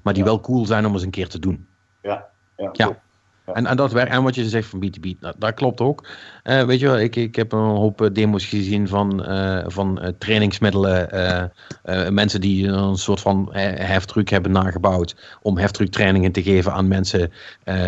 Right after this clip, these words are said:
Speaker 1: met het stapelen van dozen, eh, wa-, waar ze nog eens iets kunnen laten vallen zonder dat ze meteen een nieuwe heftruck, eh,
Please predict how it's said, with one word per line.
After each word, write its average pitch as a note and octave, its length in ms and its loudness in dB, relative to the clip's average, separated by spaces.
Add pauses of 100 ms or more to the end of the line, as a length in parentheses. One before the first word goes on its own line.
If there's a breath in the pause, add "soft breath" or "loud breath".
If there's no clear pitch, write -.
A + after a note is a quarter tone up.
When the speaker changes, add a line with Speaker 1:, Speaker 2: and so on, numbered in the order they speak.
(240)
Speaker 1:
met F#2+ 280 -2
het F2+ 140 -6
stapelen F#2+ 460 2
van F#2 140 4
dozen, F#2 540 4
eh, F2 160 0 (340 loud breath)
wa-, - 160 -2
waar A2 180 2
ze G2+ 160 4
nog G2+ 200 4
eens F#2 160 -2
iets - 220 -2
kunnen G#2 200 6
laten G2 240 4
vallen G2+ 300 2
zonder F#2+ 280 0
dat F2+ 160 -6
ze - 100 -4
meteen F#2+ 220 0
een F#2 80 2
nieuwe F#2+ 180 4
heftruck, G2 600 0
eh, G2 200 -2